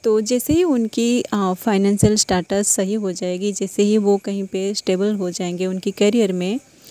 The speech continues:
and उनकी family में जो भी प्रॉब्लम चल रहे हैं या फिर जो भी problem उनकी life में चल रही है, वो जब सॉर्ट आउट हो जाएगी ना, तो आप खुद देखोगे कि आपका जो divine masculine है, वो उनकी तरफ से आपको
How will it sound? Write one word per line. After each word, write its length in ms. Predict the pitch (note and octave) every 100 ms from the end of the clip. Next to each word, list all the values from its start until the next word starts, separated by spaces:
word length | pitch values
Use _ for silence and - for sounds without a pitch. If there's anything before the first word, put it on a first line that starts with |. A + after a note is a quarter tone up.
| - - -
and 220 | F#3 F#3
उनकी 360 | G3+ G3 A3 G#3+
family 360 | G#3 F#3 G3
में 160 | G3+ G#3
जो 180 | G3+ F#3
भी 140 | G#3
प्रॉब्लम 440 | G#3+ F3 F3 G3 G#3
चल 180 | -
रहे 340 | F#3 F#3 F3 F3+
हैं 180 | F#3+ G3
या 200 | G#3+ B3
फिर 180 | E4
जो 220 | D#4 D4+ C4+
भी 140 | E4
problem 400 | C#4 G#3+ A3+ A#3+
उनकी 280 | A3 G#3 A3
life 240 | F#3+ F3+ -
में 80 | G#3
चल 140 | G#3+
रही 280 | G#3+ F3+ F#3
है, 60 |
वो 140 | G3 G#3+
जब 200 | A#3+ A#3
सॉर्ट 320 | - F#3+ -
आउट 160 | A3 -
हो 80 | G#3
जाएगी 340 | G3+ F3 E3+
ना, 100 | G#3+
तो 180 | C#4 D#4+
आप 160 | E4 C#4 -
खुद 160 | D4+ D4
देखोगे 500 | A3 F3+ - F#3+ G3
कि 140 | B3+
आपका 240 | G3+ - G#3
जो 120 | A#3
divine 340 | G3 F#3+ G#3
masculine 520 | G3+ F3 - G#3 G#3+
है, 180 | G3+ A#3 - - - - - A#3
वो 140 | B3+ -
उनकी 360 | A3+ G3+ C#4
तरफ 320 | C4+ G#3 F#3+ -
से 140 | A#3
आपको 400 | G3+ F3 -